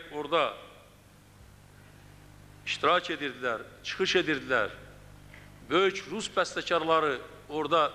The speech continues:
Üzeyir Hacıbəy haqqında öz xatirələrini deyirdi. Bunları eşidərkən, bunların şahid olarkən bizim hamımız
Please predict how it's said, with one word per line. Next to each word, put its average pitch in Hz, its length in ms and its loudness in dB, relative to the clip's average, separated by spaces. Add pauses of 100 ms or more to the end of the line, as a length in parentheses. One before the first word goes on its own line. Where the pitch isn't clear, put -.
Üzeyir 147 300 -4
Hacıbəy 147 320 0
haqqında 143 580 2 (540)
öz 139 140 0
xatirələrini 151 760 2
deyirdi. 131 520 2 (580)
Bunları 143 560 4
eşidərkən, 131 760 -2
bunların 120 520 -2 (280)
şahid 123 360 0
olarkən 127 560 2 (560)
bizim 127 300 -4
hamımız 135 560 0